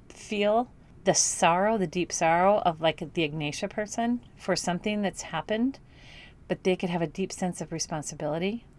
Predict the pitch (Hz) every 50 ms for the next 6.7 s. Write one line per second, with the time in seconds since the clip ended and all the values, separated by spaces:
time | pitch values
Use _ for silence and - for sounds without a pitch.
0 | - - - 165 160 - 175 - - - 175 165 156 147 156 127 - - - -
1 | - - - - - - - - 175 165 160 - - - - 170 151 - - 147
2 | 156 151 156 196 208 - - - - - - - - - - - 180 160 151 151
3 | 147 - - - - - - - - 165 - 165 156 151 147 - - 180 156 156
4 | 143 - - - - - - 156 139 - - - - - 160 - - - 156 147
5 | - 156 143 - - 151 143 - - - 165 151 143 147 147 - 156 156 156 143
6 | - - - 160 - - 156 147 147 147 143 143 -